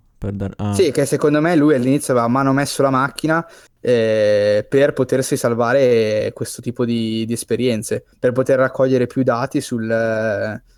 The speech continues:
Speaker 2: sull'esperienza,
Speaker 1: Mm.
Speaker 2: insomma, e
Speaker 1: Sì.
Speaker 2: poi poter migliorare la macchina stessa.
Speaker 1: L'ha
Speaker 2: Poi è
Speaker 1: fatto
Speaker 2: chiaro
Speaker 1: un
Speaker 2: che la
Speaker 1: po'-
Speaker 2: trama fa molto gioco, fa molto gioco perché dà questa opportunità incredibile,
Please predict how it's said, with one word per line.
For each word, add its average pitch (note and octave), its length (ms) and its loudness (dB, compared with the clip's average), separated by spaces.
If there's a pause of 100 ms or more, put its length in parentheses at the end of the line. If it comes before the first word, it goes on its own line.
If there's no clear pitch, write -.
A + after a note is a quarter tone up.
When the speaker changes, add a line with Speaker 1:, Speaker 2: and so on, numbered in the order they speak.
(320)
Speaker 2:
sull'esperienza, A#2+ 800 0
Speaker 1:
Mm. A2+ 60 -16
Speaker 2:
insomma, G#2 460 -8
e G#2+ 40 -4
Speaker 1:
Sì. A2+ 60 -4
Speaker 2:
poi B2 280 0
poter B2+ 400 -6
migliorare B2 400 2
la B2+ 80 2
macchina A#2 300 -4
stessa. A2+ 520 -4
Speaker 1:
L'ha A2+ 200 -4
Speaker 2:
Poi B2 120 0
è - 20 0
Speaker 1:
fatto C3 140 -2
Speaker 2:
chiaro B2+ 160 2
Speaker 1:
un B2 40 0
Speaker 2:
che - 80 -2
la A#2 80 2
Speaker 1:
po'- A2 60 0
Speaker 2:
trama B2 280 0
fa A2+ 240 -12
molto A#2+ 300 -2
gioco, A#2 460 -2
fa - 120 -6
molto A#2+ 280 0
gioco B2 320 0
perché A2 360 -2
dà A#2 160 -4
questa - 260 -6
opportunità A#2+ 520 -4
incredibile, B2 840 -2